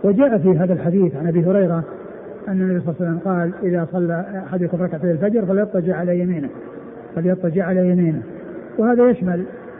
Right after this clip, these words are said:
يعني، آه، آه، كونه يعني بعمومه يشمل يعني كونه يكون في البيت أو، أو في المسجد،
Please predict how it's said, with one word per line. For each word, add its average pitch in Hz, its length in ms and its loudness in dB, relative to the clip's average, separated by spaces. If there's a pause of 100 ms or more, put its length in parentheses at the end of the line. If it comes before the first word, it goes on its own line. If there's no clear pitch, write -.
(240)
يعني، 175 400 2
آه، 165 540 0 (720)
آه، 160 560 -2 (920)
كونه 190 280 2
يعني 160 420 -2 (460)
بعمومه 190 880 4
يشمل 165 320 -2
يعني 151 200 -2
كونه 190 260 2
يكون 175 220 2
في 156 80 -2
البيت 202 300 2 (560)
أو، 254 200 4 (420)
أو 269 140 6
في 170 80 4
المسجد، 190 420 2